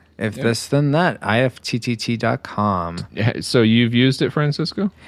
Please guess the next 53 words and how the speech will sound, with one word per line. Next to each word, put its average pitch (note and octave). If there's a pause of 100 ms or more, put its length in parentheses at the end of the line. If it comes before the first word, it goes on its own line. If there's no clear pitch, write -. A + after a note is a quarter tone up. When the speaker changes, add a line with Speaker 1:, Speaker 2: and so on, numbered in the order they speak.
Speaker 1:
Yes, G#2+
and G#2+
then G#2+
I G#2
stopped F#2
using F2
it D#2+
'cause F#2+
it G2+
wasn't F#2+
working F#2
how G2+
I G2
<laughs> E2+
wanted A2
to. - (640)
Speaker 2:
Uh, -
yeah, F3+
th-, C#3+
I E3+
was G#3
frustrated E3
with, D3+
'cause C#3+
it C3+
w-, A#2+
it's B2+
not D#3
quite C#3+
there B2
what, B2
what A#2+
you A2+
expect A#2+
it D#3
to E3
be, F3
but E3
I E3
Speaker 1:
Mm-hmm. F#3+
Speaker 2:
think D3
it C3
does D3+
have C3+
some A#2+
good C3+
features C3+
that A2
I'm G#2
Speaker 1:
Oh, -
Speaker 2:
still A3
Speaker 1:
totally. G2+
Speaker 2:
using. A#2+